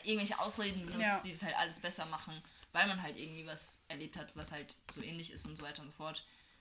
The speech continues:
Speaker 1: Also, das ist schon krass und ich würde auch sagen, dass es das halt wirklich voll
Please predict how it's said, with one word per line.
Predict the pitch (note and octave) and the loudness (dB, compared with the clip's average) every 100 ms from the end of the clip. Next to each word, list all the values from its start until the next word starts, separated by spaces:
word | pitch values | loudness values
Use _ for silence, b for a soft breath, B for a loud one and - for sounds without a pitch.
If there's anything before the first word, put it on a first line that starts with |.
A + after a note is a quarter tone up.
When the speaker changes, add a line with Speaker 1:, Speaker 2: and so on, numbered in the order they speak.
| b | b
Speaker 1:
Also, | D3+ D#3 E3 E3 - - - - - - - - | -8 -4 -6 -8 -12 -20 -20 -20 -18 -16 -16 -4
das | A3+ | 0
ist | G3+ | 2
schon | G#3 G3+ | 4 2
krass | F3+ D#3+ D#3+ D#3+ | 0 0 2 0
und | - D3+ - | -2 -8 -10
ich | D3+ E3 | -10 -6
würde | D#3+ C#3+ | -2 0
auch | E3 | 0
sagen, | D#3+ D#3 D#3 | 2 0 0
dass | D#3 - | -6 -4
es | - | -6
das | D#3+ D3+ | -4 -4
halt | D3+ B2+ | -4 -6
wirklich | D#3 D3+ D3+ | -10 -8 -6
voll | - D3+ B2+ | -4 -4 -6